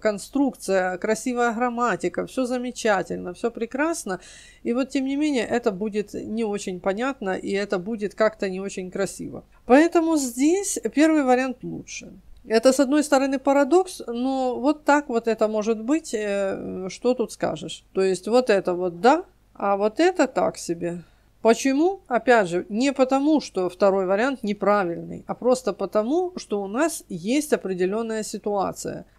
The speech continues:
Э, мы отвечаем на письмо, и мы должны, наоборот, пойти от обратного. Мы должны показать свою вот субъектность, что это наша политика, что это наша позиция, что мы вот так вот, это наши условия, по большому счёту.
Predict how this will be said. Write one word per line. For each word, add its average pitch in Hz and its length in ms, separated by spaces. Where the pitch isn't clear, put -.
Э, 202 180
мы 262 200
отвечаем 226 760
на 208 100
письмо, 226 600
и 220 340
мы 226 200
должны, 226 400
наоборот, 208 760
пойти 190 280
от 208 120
обратного. 202 520
Мы 196 140
должны 208 280
показать 214 680
свою 190 400
вот 214 160
субъектность, 185 760
что - 140
это 196 280
наша 214 460
политика, 175 680
что - 180
это 220 260
наша 233 420
позиция, 175 640
что - 260
мы 294 340
вот 190 260
так 285 240
вот, 226 280
это 233 180
наши 254 280
условия, 175 560
по 170 120
большому 170 420
счёту. 175 420